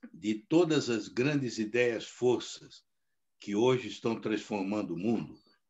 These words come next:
que são direitos humanos, meio ambiente,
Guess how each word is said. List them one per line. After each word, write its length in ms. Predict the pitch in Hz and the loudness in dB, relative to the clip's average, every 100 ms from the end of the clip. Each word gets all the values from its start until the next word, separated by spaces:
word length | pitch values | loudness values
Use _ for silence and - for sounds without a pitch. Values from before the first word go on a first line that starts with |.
| _ | _
que 140 | - 107 | -6 -4
são 420 | - 120 98 92 | -2 -4 -4 0
direitos 540 | 110 120 156 147 - | 2 6 6 4 -2
humanos, 640 | 127 107 98 76 65 - - _ _ _ - | 0 2 0 -4 -12 -20 -20 _ _ _ -8
meio 440 | 101 139 165 151 | 2 6 8 8
ambiente, 720 | 139 107 104 85 67 - - | 4 4 0 0 -6 -12 -20